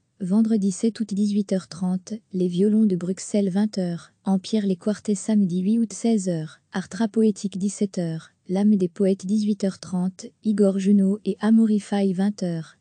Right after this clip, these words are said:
The Rond Object dimanche neuf août quinze heures, Joachim Cafonet Trio seize heures,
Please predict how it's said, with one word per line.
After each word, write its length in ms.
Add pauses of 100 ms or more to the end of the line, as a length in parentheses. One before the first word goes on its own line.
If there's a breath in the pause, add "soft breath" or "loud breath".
The 180
Rond 240
Object 400
dimanche 480
neuf 260
août 160
quinze 380
heures, 340 (120)
Joachim 560
Cafonet 440
Trio 400
seize 440
heures, 320